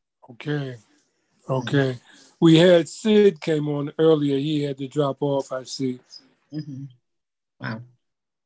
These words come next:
Speaker 1: But before we close out, anybody wanna have any comments, questions?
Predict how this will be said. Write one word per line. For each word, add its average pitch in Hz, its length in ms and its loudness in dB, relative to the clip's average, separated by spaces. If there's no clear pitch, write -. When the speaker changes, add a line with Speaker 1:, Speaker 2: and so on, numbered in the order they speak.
Speaker 1:
But 143 120 2
before 160 440 4
we 156 100 4
close 156 440 4
out, 143 340 2
anybody 151 500 2
wanna 147 240 0
have 151 200 2
any 143 200 -2
comments, 151 680 -4
questions? 151 760 -2